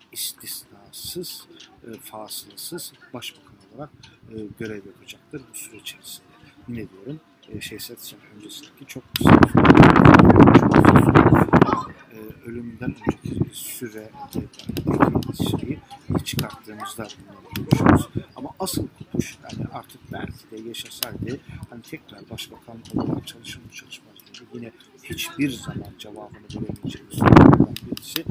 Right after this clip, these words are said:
Ama Mustafa Kemal'in, e, İsmet İnönü arasının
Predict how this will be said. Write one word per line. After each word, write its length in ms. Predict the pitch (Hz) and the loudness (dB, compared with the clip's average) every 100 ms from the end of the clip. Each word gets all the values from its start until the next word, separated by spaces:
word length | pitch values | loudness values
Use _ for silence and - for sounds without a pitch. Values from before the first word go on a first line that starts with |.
| - - - | -14 -8 -4
Ama 120 | - - | -4 -4
Mustafa 480 | - - - - - | -4 -2 -2 2 4
Kemal'in, 460 | - - - - - | 6 4 0 -6 -12
e, 580 | - - - - - - _ _ - | -12 -12 -12 -10 -10 -10 _ _ -20
İsmet 240 | - - 147 _ 156 | -18 -14 -14 _ -12
İnönü 460 | 143 113 107 113 - - _ - | -12 -12 -16 -18 -18 -20 _ -16
arasının 640 | 135 139 - - 113 165 | -12 -12 -12 -16 -14 -16